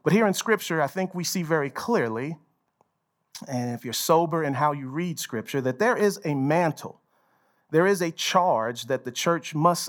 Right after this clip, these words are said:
uphold. And that is that we must be unified in Christ,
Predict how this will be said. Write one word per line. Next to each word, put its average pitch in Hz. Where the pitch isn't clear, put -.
uphold. 151
And 139
that 165
is 139
that 131
we 165
must 147
be 147
unified 127
in 160
Christ, -